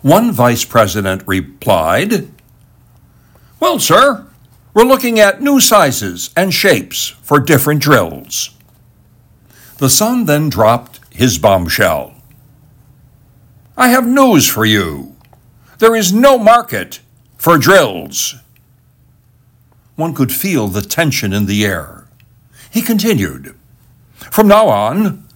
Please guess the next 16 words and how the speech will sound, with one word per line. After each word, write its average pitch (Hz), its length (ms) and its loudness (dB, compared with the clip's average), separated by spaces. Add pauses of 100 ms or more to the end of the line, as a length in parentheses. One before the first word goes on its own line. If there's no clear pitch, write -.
(320)
we 190 100 2
will 233 160 4
not 233 280 2
think - 480 -2 (220)
drills. 113 840 -2 (600)
We 233 100 0
will 220 160 0
not 247 380 0 (260)
sell 117 720 0 (120)
drills. 104 920 -2 (640)
We'll 156 240 2
sell 226 680 -2 (380)
holes. 98 1040 -2 (960)
People 269 300 4
don't 117 260 0
want 110 440 -2